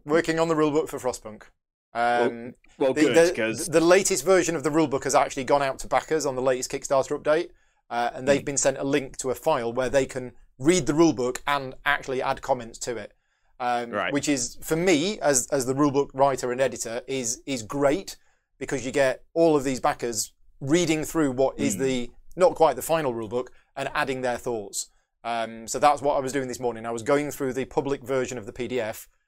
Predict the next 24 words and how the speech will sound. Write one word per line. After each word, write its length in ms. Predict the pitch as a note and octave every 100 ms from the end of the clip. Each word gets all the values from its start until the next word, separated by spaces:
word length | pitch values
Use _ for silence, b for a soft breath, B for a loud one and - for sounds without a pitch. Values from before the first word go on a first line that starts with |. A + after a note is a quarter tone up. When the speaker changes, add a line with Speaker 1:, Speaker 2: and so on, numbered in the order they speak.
| _ _ -
Speaker 1:
and 220 | B2 B2+
reading 440 | D3 D3 C3+ C3
the 120 | A2+ B2
people's 340 | C3 B2+ A#2+
comments 460 | - A#2 A#2 B2 -
and 340 | A#2 A#2 A#2 - - - - - - -
you 80 | C3
know, 160 | A2+ -
saying 240 | - C3
Speaker 2:
Yeah. 120 | F2
Speaker 1:
what 200 | A#2+ B2
cha-, 100 | B2+
and, 220 | B2+ C#3 D#3
and 140 | D3
I've 100 | C3
got 160 | D#3+ D3
a 40 |
meeting 360 | D3+ F3 D#3+ D3+
with 120 | C#3
them 140 | C#3
on 140 | C#3 C#3
Monday 320 | D#3 D3 C#3+
morning, 500 | C#3+ C#3+ G#2+ A#2 E3 - _ _ _ _ A#2
um, 720 | A#2 A#2+ A#2+ A#2+ A#2+ A#2+